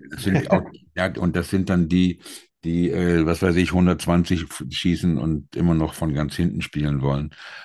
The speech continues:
Speaker 1: Ähm, aber, ähm, es stimmt ja, dass, dass, ähm, dass die Frauen den Ball eher wie männliche Amateure schlagen. Ich meine, wir schlagen den Ball überhaupt nicht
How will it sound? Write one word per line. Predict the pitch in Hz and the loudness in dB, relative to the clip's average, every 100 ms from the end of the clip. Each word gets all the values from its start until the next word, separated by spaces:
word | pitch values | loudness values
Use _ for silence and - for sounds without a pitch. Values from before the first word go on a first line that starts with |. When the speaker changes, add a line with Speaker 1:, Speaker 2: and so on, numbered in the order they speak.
| - - | -14 -2
Speaker 1:
Ähm, | 85 82 80 76 _ - - _ _ | 0 2 0 -4 _ -20 -20 _ _
aber, | 92 92 92 - | 0 4 2 0
ähm, | 92 92 | 0 2
es | - - | 2 -2
stimmt | - 139 170 - | 4 6 6 6
ja, | 85 87 101 - - _ | 4 4 2 -6 -20 _
dass, | 92 92 90 - - - | 0 0 0 -8 -12 -12
dass, | 92 87 90 - - - | -6 -2 -2 -2 -6 -2
ähm, | 87 85 80 76 - - - - | 0 2 0 -2 -4 -8 -12 -14
dass | 71 71 87 - | -12 -6 -6 -4
die | 82 | -6
Frauen | - 73 78 87 120 156 180 165 - - _ - | -6 -2 2 4 6 6 4 2 -8 -20 _ 0
den | 90 78 | 2 4
Ball | 92 120 139 | 4 4 4
eher | 107 110 139 131 | 4 6 6 6
wie | 113 | 6
männliche | 113 117 117 - 104 | 6 6 4 2 0
Amateure | 120 120 127 101 95 82 | 2 2 4 4 6 4
schlagen. | - 65 60 57 | 0 -2 -2 -4
Ich | - | -4
meine, | 90 87 85 | 0 2 4
wir | 123 | 4
schlagen | 127 104 104 104 | 4 2 2 2
den | 98 87 | 2 2
Ball | 92 92 | 0 2
überhaupt | 104 101 92 107 151 - - | 2 2 0 0 0 0 -6
nicht | 65 - _ | -6 -6 _